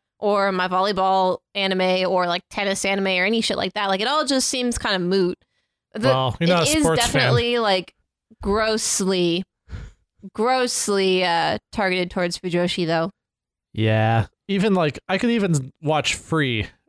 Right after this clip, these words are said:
Speaker 2: with no real, uh, huge
Speaker 1: Mm,
Speaker 2: issues.
Speaker 1: okay, that, that surprises me,
Speaker 2: But
Speaker 1: though,
Speaker 2: this,
Speaker 1: because
Speaker 2: this
Speaker 1: Free
Speaker 2: fucking
Speaker 1: seems just as bad, if not worse, to me.
Speaker 2: Well, you know, it didn't immediately have this bullshit photo shoot that was just, like,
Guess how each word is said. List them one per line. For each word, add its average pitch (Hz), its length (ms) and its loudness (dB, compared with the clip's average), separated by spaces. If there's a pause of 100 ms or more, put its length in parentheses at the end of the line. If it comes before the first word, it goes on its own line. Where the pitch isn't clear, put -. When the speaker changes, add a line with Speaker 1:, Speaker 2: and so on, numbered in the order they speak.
(220)
Speaker 2:
with 143 220 -2
no 135 220 2
real, 127 400 2
uh, - 80 -6 (160)
huge 143 340 0
Speaker 1:
Mm, 131 60 4
Speaker 2:
issues. 117 380 0
Speaker 1:
okay, 466 240 0
that, 262 240 -2 (320)
that 269 280 -2
surprises 311 500 -2
me, 254 60 2
Speaker 2:
But - 140 4
Speaker 1:
though, - 60 4
Speaker 2:
this, 196 80 2
Speaker 1:
because 247 180 0
Speaker 2:
this 214 120 0
Speaker 1:
Free 339 140 2
Speaker 2:
fucking - 240 2
Speaker 1:
seems 277 420 2 (300)
just 285 420 -2
as 220 280 -2
bad, 214 360 -2
if 202 160 -4
not 214 320 0
worse, 185 380 0
to 190 100 -6
me. 160 340 -4 (680)
Speaker 2:
Well, 160 300 2
you 156 100 2
know, 156 200 2
it 143 100 0
didn't 151 320 0 (160)
immediately 143 720 2 (380)
have 139 160 2
this 135 120 2
bullshit 139 540 0 (300)
photo 139 320 0
shoot 127 400 -2
that 131 100 0
was 127 160 2
just, 123 220 0
like, 123 160 0